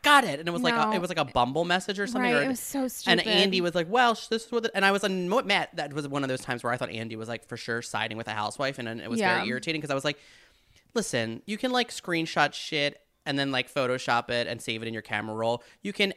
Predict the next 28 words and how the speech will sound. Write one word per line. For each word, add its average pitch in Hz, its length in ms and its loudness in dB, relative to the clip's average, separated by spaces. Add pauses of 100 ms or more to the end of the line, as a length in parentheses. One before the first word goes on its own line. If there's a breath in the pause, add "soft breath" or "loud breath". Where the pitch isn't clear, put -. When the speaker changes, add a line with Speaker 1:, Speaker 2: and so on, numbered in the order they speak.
Speaker 1:
e-, 156 200 2
you 175 100 -2
can 170 140 -2
delete 156 340 0
iMessages. 123 720 0
We 120 140 -6
know. 117 200 0
I'm 113 80 -2
Speaker 2:
Mm-hmm, 196 80 -6
Speaker 1:
sure 147 80 -4
you 139 60 -4
can, - 140 -2
Speaker 2:
mm-hmm. 110 300 -6
Speaker 1:
I 127 80 -4
don't 123 100 -2
know, 113 80 -4
have 117 200 -2
an 120 60 -6
Android, 113 360 -6
but 117 100 -8
you 107 100 -12
could 120 140 -10
probably 117 220 -4
do 113 140 -8
that 113 180 -4
too." 131 160 -8
So, 196 160 -6
like, 185 140 2